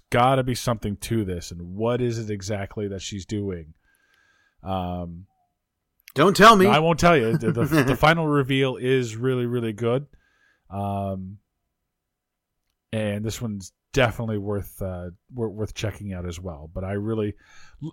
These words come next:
Speaker 1: again, looking back, there really wasn't a whole lot. I considered Emily Blunt. Um, but other than that,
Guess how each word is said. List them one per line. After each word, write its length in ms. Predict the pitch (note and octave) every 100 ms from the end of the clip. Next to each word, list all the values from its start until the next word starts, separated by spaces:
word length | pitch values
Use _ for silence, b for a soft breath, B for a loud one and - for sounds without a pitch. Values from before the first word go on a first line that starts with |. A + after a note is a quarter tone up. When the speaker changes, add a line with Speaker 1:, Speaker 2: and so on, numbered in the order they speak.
| -
Speaker 1:
again, 380 | C#3 C#3+ D3+ B2+
looking 340 | D3 F#3 E3
back, 340 | A#2+ G#2 G#2+ -
there 100 | F#2+
really 280 | A2 D#3 C#3+
wasn't 280 | B2+ A2+
a 40 | G2+
whole 220 | A2 A#2
lot. 180 | A2+ -
I 60 | -
considered 580 | - C3 - A3 A3+ G#3
Emily 320 | G#3 G#3 G3+
Blunt. 520 | F3+ F#3+ G3+ - - _ _ _ _ _ _ G#2+
Um, 600 | A#2+ A#2+ A#2+ A#2 A#2 A2 _ _ _ _ _ _ _ _ _ _ _ _ _ _ _ _ _ _ _ _ _ _ _ _ _ _ -
but 160 | B2+
other 200 | C3 D#3+
than 260 | E3+ E3 C#3+
that, 300 | C#3+ C#3 C#3